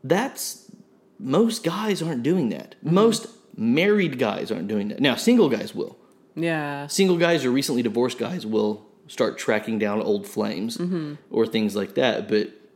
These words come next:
Speaker 1: women that are married
Speaker 2: Or guys that are unhappy in their
Speaker 1: Yeah,
Speaker 2: marriage.
Speaker 1: guys are unhappy in their marriage.
Speaker 2: Mm-hmm.
Speaker 1: But, and I'm not saying, I'm not saying that these girls that did that were looking for,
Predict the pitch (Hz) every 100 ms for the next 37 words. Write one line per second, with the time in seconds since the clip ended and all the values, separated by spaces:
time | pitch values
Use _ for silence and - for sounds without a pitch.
0 | _ _ _ _ _ _ _ _ _ _
1 | _ - 127 131 180 202 160 160 123 147
2 | 123 147 151 110 120 160 190 180 170 160
3 | 165 151 131 147 160 151 - 147 143 143
4 | 127 107 143 147 - 107 98 98 95 101
5 | 95 95 98 104 101 - - 160 160 175
6 | - - 123 117 - - 165 180 175 185
7 | 156 - 131 131 196 147 - 127 110 104
8 | 110 104 117 110 107 104 123 107 87 101
9 | 98 101 117 135 117 110 - 104 104